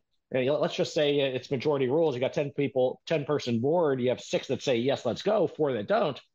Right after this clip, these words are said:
you still have a problem. And, and because until you have, you know, full support of your board members and, and buy-in, you're gonna, you, you hire somebody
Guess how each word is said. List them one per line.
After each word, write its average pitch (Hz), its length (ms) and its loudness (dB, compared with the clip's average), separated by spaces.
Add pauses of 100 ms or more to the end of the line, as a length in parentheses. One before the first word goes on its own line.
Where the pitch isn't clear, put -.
(300)
you 196 120 0
still 269 240 0
have 214 140 0
a - 60 -4
problem. - 600 -2 (1080)
And, 156 300 2
and 151 400 2
because 160 300 0
until 160 440 0
you 208 220 -2
have, 131 480 2
you 127 140 0
know, 117 180 -2 (260)
full 165 380 4
support 143 680 -2
of 101 100 0
your 92 100 2
board 165 380 0
members 87 500 0
and, 113 240 0
and 104 520 0
buy-in, 104 640 0 (560)
you're 156 280 2
gonna, 180 140 0
you, 135 180 0
you 247 160 2
hire 202 280 2
somebody 98 640 0